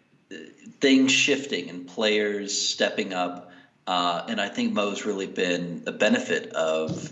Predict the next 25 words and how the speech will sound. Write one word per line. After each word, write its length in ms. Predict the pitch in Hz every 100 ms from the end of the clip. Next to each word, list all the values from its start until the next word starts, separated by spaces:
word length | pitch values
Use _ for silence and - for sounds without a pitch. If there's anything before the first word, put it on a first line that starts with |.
| -
you 100 | 90
know, 140 | 80 80
just 580 | - 123 - - - -
the, 100 | 107 - -
the, 100 | 117
the 220 | - 117
quality 560 | - 117 120 160 90 90
that's 200 | - -
been 160 | 95 90
flowing 420 | 107 107 104 98
through 160 | 101 92
that 200 | 87 90
right 220 | 90 -
side. 420 | - - 113 - - - - - -
Um, 320 | 107 95 95
'cause 160 | - 104
I 60 |
feel 220 | 98 110 98
like 360 | 90 90 - -
earlier 440 | 110 113 107 90 87
it 100 | -
was 200 | 87 104
really 320 | 107 101 98
leaning 440 | 95 95 90 87
on, 380 | 85 82 80 80